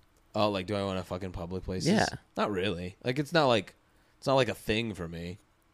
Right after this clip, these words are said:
Speaker 1: If it
Speaker 2: S-
Speaker 1: works out, I would do it, but I'm not, like, looking for it. Are you? You into that?
Speaker 2: I wouldn't say I'm looking for it either,
Speaker 1: Yeah.
Speaker 2: but, like, I mean, it is, you know, it's
Speaker 1: Yeah.
Speaker 2: hot.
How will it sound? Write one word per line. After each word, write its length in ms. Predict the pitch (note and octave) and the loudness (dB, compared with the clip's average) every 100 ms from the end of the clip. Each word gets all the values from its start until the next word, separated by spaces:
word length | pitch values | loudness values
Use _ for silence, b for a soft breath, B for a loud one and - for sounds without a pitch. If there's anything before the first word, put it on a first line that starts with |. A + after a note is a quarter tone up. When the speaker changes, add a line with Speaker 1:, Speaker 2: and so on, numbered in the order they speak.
| _ _ _ _ _ _ A#2+ | _ _ _ _ _ _ 0
Speaker 1:
If 100 | A#2+ | 4
it 40 | |
Speaker 2:
S- 60 | A#2+ | 6
Speaker 1:
works 280 | C#3 A2+ G2 | 6 4 2
out, 220 | F#2+ G2 | 2 2
I 80 | F2 | 0
would 160 | E2+ | -6
do 160 | F#2 F2 | -6 -6
it, 120 | F2 | -4
but 220 | F#2+ F2+ - | -4 -4 -2
I'm 160 | G#2 | -2
not, 180 | A2 F#2 | -2 -2
like, 140 | F2+ F2 | -4 -8
looking 320 | F#2 F2+ E2+ | -8 -8 -10
for 240 | - E2+ | -12 -12
it. 140 | E2+ - _ - - _ | -12 -14 _ -20 -20 _
Are 80 | - | -4
you? 320 | F2+ F#2 D3+ - _ _ _ _ - | -2 -2 -2 -6 _ _ _ _ -8
You 120 | F#2+ | -6
into 140 | A2 | -4
that? 240 | - D4 - | -2 -4 10
Speaker 2:
I 80 | A3 | 10
wouldn't 260 | B3 E4 C#4 | 12 10 10
say 120 | G#3 | 8
I'm 140 | D#3 | 8
looking 340 | G#2+ G#2 B2+ A#2 | 8 6 4 4
for 180 | A#2+ G#2+ | 6 6
it 60 | |
either, 360 | F#2+ G#2+ B2 C#3+ | 6 6 6 6
Speaker 1:
Yeah. 100 | F2 | 4
Speaker 2:
but, 200 | A2 D#2+ | 4 6
like, 220 | G2 F#2 | 6 4
I 80 | E2 | 0
mean, 180 | G#2+ G2 | -2 -2
it 140 | G2 | 0
is, 420 | B2+ C3+ C3+ D3 - | 0 0 -2 -6 -10
you 80 | - - | -8 -8
know, 80 | - - E3 - | -8 -8 -10 -10
it's 140 | - | -8
Speaker 1:
Yeah. 60 | G2+ | 2
Speaker 2:
hot. 400 | G#2 G2+ A2+ - | 6 10 8 6